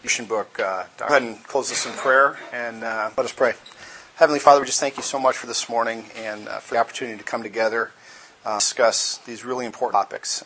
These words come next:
Um, Father, we just ask you to, uh, to help us, uh, as we topic about how do we choose our entertainment. Help us, God honoring properly. Um, stumble, you,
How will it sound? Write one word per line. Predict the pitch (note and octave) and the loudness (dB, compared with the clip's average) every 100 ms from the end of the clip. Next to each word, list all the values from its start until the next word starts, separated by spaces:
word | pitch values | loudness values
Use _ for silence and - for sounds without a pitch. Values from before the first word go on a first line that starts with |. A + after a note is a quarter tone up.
| - | -10
Um, | G2 G#2+ G#2 | -10 -10 2
Father, | C#3 C3+ | 6 6
we | C3 | 6
just | C3 C3+ | 0 4
ask | A#2+ - - | 4 4 -4
you | |
to, | - A2 G#2 | -10 -8 -6
uh, | F#2+ - | -8 -8
to | - | -12
help | - A2+ - | -2 0 2
us, | A#2 - - - | 0 -2 -8 -8
uh, | G#2+ G#2 G#2 | -8 -8 -8
as | A2 - | -8 0
we | |
topic | A2+ A2 A2+ | 4 4 2
about | G#2+ G2+ | -6 -6
how | - A#2 | -2 -2
do | |
we | A2+ | -2
choose | - - G#2+ | -4 -6 -4
our | G#2+ G#2 | -4 -6
entertainment. | G2 - - B2 - | -8 -6 -4 -2 -2
Help | |
us, | G#2 G2 - - - - - | -4 -4 -10 -12 -18 -20 -6
God | G2+ G2+ | -4 -2
honoring | G#2 G#2 G2+ G2 F#2+ _ - - | -6 -8 -10 -10 -14 _ -20 0
properly. | A#2 G2+ G2 E2 - _ - | 2 2 -2 -12 -14 _ -18
Um, | G2 F#2 G2 | -16 -14 -8
stumble, | - A2+ A2+ A2 | -6 -4 -6 -6
you, | G#2+ G2+ | -8 -14